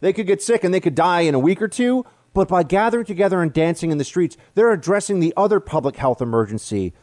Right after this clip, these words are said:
of black men dying in America. They're not addressing it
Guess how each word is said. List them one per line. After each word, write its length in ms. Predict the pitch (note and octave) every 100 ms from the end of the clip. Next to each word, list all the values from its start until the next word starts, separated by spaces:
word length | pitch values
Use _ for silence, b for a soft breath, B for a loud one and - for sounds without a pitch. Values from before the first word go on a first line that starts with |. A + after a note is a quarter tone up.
| b
of 180 | D3+ -
black 280 | D3+ E3 -
men 240 | D#3+ C#3
dying 440 | C3 D3 D3+ C#3+ C3
in 80 |
America. 640 | A#2+ A#2 A2 F#2 - D2+ - _ _ _ _ _ _ _ _ _ _ -
They're 140 | A3
not 160 | D#4+ F4+
addressing 480 | G#3 D4+ - C4+
it 220 | G#3 F#3+